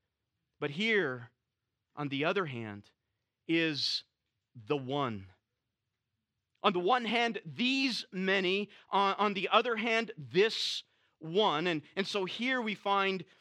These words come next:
th-, that this comparison drawn to the, this first characteristic, uh, the Levitical priesthood was marked by many. This priesthood of Jesus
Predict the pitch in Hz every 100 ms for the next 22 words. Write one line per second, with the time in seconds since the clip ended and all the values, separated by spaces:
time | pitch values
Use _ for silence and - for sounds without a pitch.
0 | _ - 180 185 180 180 170 190 - 202
1 | 156 - 214 226 - 185 143 180 208 208
2 | 185 165 170 165 - 208 220 - - 214
3 | 202 - 185 196 - 123 - - - -
4 | 170 180 170 170 233 214 214 - 208 202
5 | 214 196 190 151 127 170 190 160 156 156
6 | 165 190 147 131 - - - 151 214 247
7 | - - 170 143 - 165 147 147 165 139
8 | 127